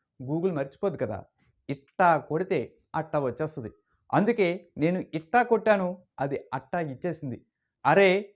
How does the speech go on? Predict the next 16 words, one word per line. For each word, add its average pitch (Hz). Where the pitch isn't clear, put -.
మీ 208
కొడుక్కి 208
ఏం 208
తెలుసండి? 208
అదే 151
నీ 214
కొడుకు 208
నారా 180
లోకేష్కి 202
ఏం 202
తెలుసండి? 190
కనీసం 269
అంటే 247
కనీసం 214
పంచాయతీ 214
ఎన్నికల్లో 202